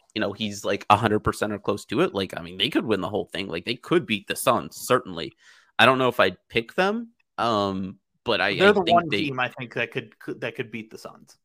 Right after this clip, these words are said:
Speaker 1: Yeah. I, the Grizzlies, I don't think, are quite there yet, um, in terms of being able to knock off the Suns. So the Warriors are, uh, maybe they're also in their own tier, honestly. And, and it's like the Suns are in their own, then the Warriors are in their own, then the Grizzlies are in their own.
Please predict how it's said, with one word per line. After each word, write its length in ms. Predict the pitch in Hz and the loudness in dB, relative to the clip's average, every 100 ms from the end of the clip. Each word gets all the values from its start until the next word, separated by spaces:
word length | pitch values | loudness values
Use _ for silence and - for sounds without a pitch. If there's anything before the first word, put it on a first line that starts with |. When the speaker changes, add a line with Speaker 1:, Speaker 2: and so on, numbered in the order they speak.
| - | -6
Speaker 1:
Yeah. 360 | 123 117 82 - - - _ | 2 4 4 -2 -14 -20 _
I, 100 | - - - - _ _ _ _ | -4 -4 -10 -14 _ _ _ _
the 140 | 147 170 | -4 0
Grizzlies, 480 | 208 294 294 277 | 2 0 0 0
I 100 | 170 | 4
don't 220 | 151 156 151 | 4 2 -2
think, 200 | 147 131 | -2 0
are 120 | 110 | -2
quite 460 | - 107 107 110 | -2 2 2 2
there 200 | 101 101 | 0 0
yet, 340 | 104 113 117 - _ - | 2 4 4 2 _ -4
um, 480 | 107 104 98 90 82 | 0 0 0 -4 -6
in 120 | 107 | -6
terms 260 | 104 110 104 | -4 -6 -6
of 80 | 98 | -6
being 220 | 104 101 | -4 -4
able 160 | 101 | -6
to 40 | 104 | -6
knock 280 | 101 98 - | -2 -2 0
off 180 | 101 - | -4 -4
the 80 | |
Suns. 420 | 107 104 98 98 - - - | -6 -4 -4 -6 -12 -20 -10
So 120 | - | -2
the 100 | 165 | 2
Warriors 380 | 202 285 294 254 | 2 2 2 2
are, 160 | 220 143 | 2 4
uh, 140 | 120 | 2
maybe 340 | 131 156 202 196 | 2 -2 -2 2
they're 240 | 131 156 | 4 6
also 400 | 110 131 - 147 | 4 0 0 0
in 80 | 160 | 0
their 140 | 160 | 0
own 200 | 165 165 | -2 -2
tier, 280 | 165 170 160 | -4 -2 0
honestly. 640 | 160 170 170 170 160 147 | 0 0 -4 -4 -4 -4
And, 160 | 127 107 | -4 -4
and 120 | 110 | -2
it's 200 | 110 107 | -4 -2
like 180 | 113 107 | -4 -2
the 140 | 107 | -6
Suns 500 | - - 113 127 131 | -4 0 0 -2 -2
are 100 | 120 | -2
in 80 | 113 | 0
their 140 | 117 113 | 0 0
own, 220 | 117 117 | -2 -2
then 100 | 107 | -4
the 80 | 98 | -4
Warriors 400 | 101 113 110 110 | 0 2 2 -2
are 80 | |
in 80 | 107 | -2
their 100 | 107 | -2
own, 140 | 107 107 | -2 -2
then 140 | 98 | -6
the 80 | 95 | -6
Grizzlies 420 | 104 101 104 101 | -6 -4 -4 -4
are 120 | 101 | -4
in 60 | 98 | -2
their 140 | 95 | 0
own. 280 | 98 98 | 0 -2